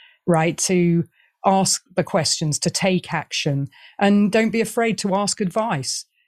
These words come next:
from older people. Um, you know, older mentors, females. I mentor a, a number of younger women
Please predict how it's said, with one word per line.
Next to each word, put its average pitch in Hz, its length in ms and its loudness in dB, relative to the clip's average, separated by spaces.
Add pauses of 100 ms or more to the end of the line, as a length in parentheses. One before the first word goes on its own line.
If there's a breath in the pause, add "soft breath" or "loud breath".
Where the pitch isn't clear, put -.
from 180 580 4 (180)
older 202 280 2
people. 190 580 -6 (400)
Um, 165 300 2
you 196 100 2
know, 185 160 4
older 208 260 0
mentors, 190 680 0
females. 196 380 0
I 190 120 0
mentor 185 400 0
a, 175 200 0
a 185 100 -4
number 196 340 -2
of 151 100 -6
younger 160 340 -4
women 135 500 -6